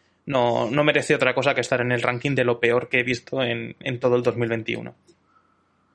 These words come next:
Eh, la cuarta es otra decepción también que, que, que a mí me ha dolido mucho,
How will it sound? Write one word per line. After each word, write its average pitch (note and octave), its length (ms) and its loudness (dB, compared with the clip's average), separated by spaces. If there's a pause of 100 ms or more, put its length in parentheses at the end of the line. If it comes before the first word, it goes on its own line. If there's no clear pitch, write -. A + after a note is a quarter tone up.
(680)
Eh, C3 440 2
la - 160 -2
cuarta E3+ 560 4
es C3 260 -2
otra B2+ 240 2
decepción B2 920 0
también A#2+ 720 -2 (640)
que, A#2+ 500 2
que, A#2 160 -2
que A#2 160 -2
a B2 60 0
mí D3+ 120 4
me E3 80 6
ha E3 40 4
dolido C3 260 4
mucho, A#2 380 -2